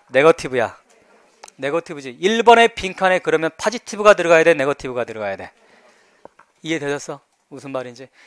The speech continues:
이게 하나 푸는 첫 번째 클루입니다. 좀 더 가봅시다. 뭐라고 나와 있어? 자,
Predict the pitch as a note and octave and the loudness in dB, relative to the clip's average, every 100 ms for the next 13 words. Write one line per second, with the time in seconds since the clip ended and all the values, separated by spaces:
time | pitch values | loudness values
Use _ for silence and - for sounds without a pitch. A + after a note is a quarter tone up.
0 | - E3 F#3+ G3 F3+ F3+ F3 D#3+ D#3 - | -18 -4 -2 -2 -2 -6 -6 -10 -12 -10
1 | - F3+ - G3 G3 - _ - - F#3+ | -6 -6 -4 -4 -4 -8 _ -16 -10 -8
2 | G3+ D#3+ G#2 E2+ _ _ - D#3 D3+ D3 | -6 -4 -4 -6 _ _ -12 -8 -4 -4
3 | A#2+ - G#2+ - _ _ _ _ _ - | -4 -10 -18 -18 _ _ _ _ _ -20
4 | _ - D3+ E3+ D3+ B2+ A2+ G2+ - _ | _ -10 -4 -2 -2 -6 -8 -16 -20 _
5 | _ _ _ _ _ _ _ _ _ - | _ _ _ _ _ _ _ _ _ -2